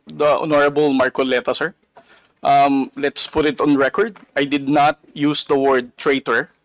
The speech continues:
in describing your statement that the West Philippine Sea ay kathang-isip lamang po. Let me read my post on X. I stand by the statement of President Bongbong Marcos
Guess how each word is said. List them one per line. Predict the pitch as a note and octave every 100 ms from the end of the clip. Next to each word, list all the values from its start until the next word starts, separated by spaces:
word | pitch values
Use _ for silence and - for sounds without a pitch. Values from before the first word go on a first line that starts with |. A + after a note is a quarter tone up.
| _ _ _ _
in | D3 C#3
describing | C#3 - - C#3 C#3+ C#3+
your | C3+ B2+
statement | - - C#3+ - A#2 -
that | B2+ -
the | C3
West | B2 C#3+ - -
Philippine | C3+ C3 C#3 C3
Sea | - C3 C#3+ _ _ _
ay | C3 B2+
kathang-isip | B2+ - C3+ B2 D3 - B2+
lamang | A#2+ A2 G#2+ G#2+
po. | - - _ _ - _ _ -
Let | E3 E3+
me | E3 E3+ E3 D3+
read | C3+ E3 F3+ C3+ A#2+ _ C#3
my | C#3+
post | - F3+ D#3 - - -
on | D3 C3+ -
X. | D#3+ - - - - - - - - _ _ _ _ _ D3
I | D#3
stand | - F3 F3 F3
by | C#3+ C3 D#3 G3+
the | C#3+ C#3+
statement | - - D#3+ F3+ E3+ D3+ D3
of | C#3 -
President | D3 - D#3+ D3
Bongbong | B2+ D3 D3+ C#3 D3+
Marcos | C3+ A#2+ A#2 A#2+ B2 - - -